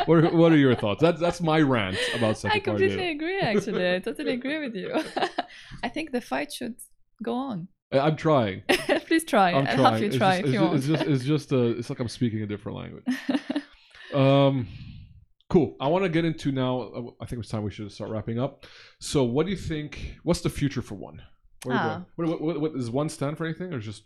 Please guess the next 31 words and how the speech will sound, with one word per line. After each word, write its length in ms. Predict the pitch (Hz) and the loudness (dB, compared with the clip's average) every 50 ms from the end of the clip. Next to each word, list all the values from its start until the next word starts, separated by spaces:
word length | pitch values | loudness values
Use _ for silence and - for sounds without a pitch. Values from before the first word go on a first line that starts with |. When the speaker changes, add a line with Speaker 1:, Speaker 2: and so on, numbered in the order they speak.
| - - | -14 -10
Speaker 1:
One 240 | 110 110 110 107 95 | -8 -6 -6 -6 -6
as 180 | 98 98 95 | -8 -8 -8
in, 120 | 104 98 92 | -8 -8 -8
"I 100 | 95 98 | -8 -6
want 300 | 98 98 104 110 117 - | -6 -6 -6 -6 -8 -10
something"? 220 | - 131 131 120 | -12 -10 -8 -6
What, 140 | 113 113 - | -6 -6 -6
what's 200 | 117 117 - - | -6 -8 -10 -10
the, 80 | - | -4
where 120 | - 123 - | -2 -2 0
did 60 | - | 0
Speaker 2:
It's 80 | 117 120 | 0 0
Speaker 1:
the 40 | 123 | 0
name 60 | - | 2
Speaker 2:
One 100 | 370 381 392 381 | 2 2 2 2
Speaker 1:
come 0 | |
from? 100 | 349 - | 0 0
Speaker 2:
for 200 | - 233 226 214 202 | 0 2 2 2 2
One, 420 | 208 220 240 247 247 254 247 247 - | 2 2 4 4 4 2 2 0 -2
for 200 | - 214 190 196 | -2 -2 -4 -2
to 200 | - - 214 196 | -4 -4 -4 -4
win, 520 | 202 214 233 233 233 233 233 233 233 240 | -2 0 0 2 2 0 0 0 -2 -2
for 300 | - - - 180 175 175 | -4 -4 -2 -2 -2 0
one 320 | 185 214 220 226 226 233 | 0 0 2 2 2 0
team. 320 | 233 - 220 214 214 220 214 | -2 -2 -2 0 2 2 2
Speaker 1:
All 120 | 214 214 | 0 0
right, 80 | 214 233 | 0 -2
fine. 120 | - 101 - | -4 -8 -10
So 80 | - 120 | -10 -10
many, 140 | 127 127 - | -10 -8 -8
many, 200 | 143 143 147 | -8 -6 -6